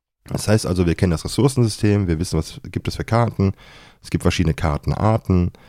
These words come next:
es gibt, ähm, Seltenheitsstufen, es gibt Playcost, heißt,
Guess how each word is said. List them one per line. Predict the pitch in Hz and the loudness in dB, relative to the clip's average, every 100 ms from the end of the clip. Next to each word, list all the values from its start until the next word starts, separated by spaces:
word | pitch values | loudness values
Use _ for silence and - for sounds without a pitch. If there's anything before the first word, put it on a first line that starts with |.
| - - _ _ | -20 -20 _ _
es | - 82 - | -2 -2 2
gibt, | 90 - - - | 0 0 -10 -4
ähm, | 76 76 71 71 71 - _ _ _ _ | -2 0 0 -2 -4 -10 _ _ _ _
Seltenheitsstufen, | - 104 110 98 87 - 90 85 90 82 85 - | -2 0 2 0 -2 0 0 0 2 0 0 -8
es | 67 - | -12 -6
gibt | - - - | -8 -8 -4
Playcost, | 110 107 - 85 82 - - | 0 0 2 0 0 -10 -12
heißt, | - 90 92 - | -2 0 0 -4